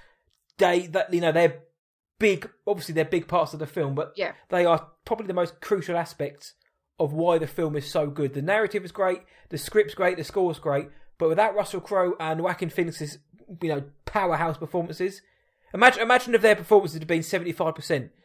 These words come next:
Speaker 1: You know, not quite as good as they had been.
Speaker 2: Film
Speaker 1: Does the
Speaker 2: might not
Speaker 1: film
Speaker 2: have been
Speaker 1: still
Speaker 2: as good.
Speaker 1: succeed? Yeah.
Speaker 2: But no, no, um,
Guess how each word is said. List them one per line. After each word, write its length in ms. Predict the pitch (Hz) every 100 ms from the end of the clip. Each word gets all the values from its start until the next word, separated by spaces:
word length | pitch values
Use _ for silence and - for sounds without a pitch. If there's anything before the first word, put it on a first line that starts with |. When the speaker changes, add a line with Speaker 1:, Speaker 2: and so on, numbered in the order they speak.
| _ -
Speaker 1:
You 80 | 202
know, 80 | 175
not 140 | 170
quite 300 | - 214 196
as 80 | 160
good 140 | 180
as 40 | 165
they 60 |
had 180 | 156 170
been. 260 | 143 123 123 _ _ _
Speaker 2:
Film 200 | - 214
Speaker 1:
Does 60 | 202
the 60 |
Speaker 2:
might 40 | 190
not 40 | 208
Speaker 1:
film 140 | 202
Speaker 2:
have 40 | 185
been 60 | 220
Speaker 1:
still 60 | 185
Speaker 2:
as 80 | 175
good. 180 | 247
Speaker 1:
succeed? 340 | - 165 120 - -
Yeah. 240 | 180 139 107 - _ _ _ _ _ _ _ _ _ _ -
Speaker 2:
But 160 | 170
no, 240 | 180 180 165 -
no, 360 | 208 208 202 190
um, 440 | 185 180 170